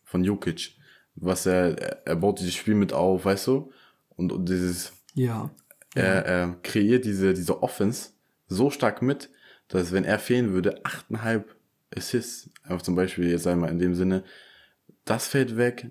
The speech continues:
Speaker 1: seine Rebounds und das alles zusammen, dieses, er ist dieser, er ist noch mehr dieser Anker, dieser Mittelpunkt, wo du, wo drum du deine Offense, aber auch deine Defense mitbauen kannst, weißt du? Er ist dieser, dieser Franchise-Player, dieser Starspieler, der da raussticht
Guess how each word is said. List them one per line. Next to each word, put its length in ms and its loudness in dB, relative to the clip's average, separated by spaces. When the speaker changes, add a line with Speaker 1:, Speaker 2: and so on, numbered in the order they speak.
Speaker 1:
seine 340 2
Rebounds 440 2
und 100 2
das 200 -2
alles 260 0
zusammen, 340 2
dieses, 400 -2
er 160 0
ist 120 -4
dieser, 440 0
er 80 0
ist 120 -2
noch 120 2
mehr 120 2
dieser 260 0
Anker, 200 -2
dieser 180 2
Mittelpunkt, 680 2
wo 200 0
du, 480 2
wo 80 -6
drum 160 4
du 80 2
deine 320 2
Offense, 540 -6
aber 280 0
auch 100 -4
deine 460 2
Defense 540 -2
mitbauen 380 -2
kannst, 240 -12
weißt 220 -6
du? 40 -4
Er 180 0
ist 100 -6
dieser, 320 -2
dieser 160 0
Franchise-Player, 600 0
dieser 220 2
Starspieler, 920 -4
der 140 0
da 100 2
raussticht 640 -2